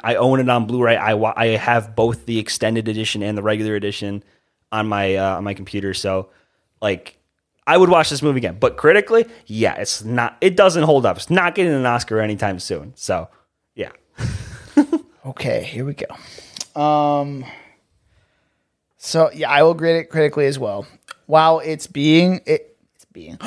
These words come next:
Speaker 2: while it's a fun movie, a fun popcorn movie, it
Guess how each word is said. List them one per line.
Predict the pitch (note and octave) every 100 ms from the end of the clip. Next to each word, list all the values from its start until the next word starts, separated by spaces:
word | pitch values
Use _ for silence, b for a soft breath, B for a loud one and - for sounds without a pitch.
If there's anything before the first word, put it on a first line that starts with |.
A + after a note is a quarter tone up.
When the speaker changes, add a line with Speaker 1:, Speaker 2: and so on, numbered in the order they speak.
| B3
Speaker 2:
while | D3 F3 G3+
it's | G3+ G3
a | F#3+
fun | - G#3+ B3+ A3
movie, | G#3 G#3+ F#3+ F#3+
a | F3 E3
fun | G#3 G#3+ F3
popcorn | F3 E3+ - D#3 D3+
movie, | D3 C#3+ C3 B2+ C3 B _ _ _ _ _ _ -
it | D3+ D3+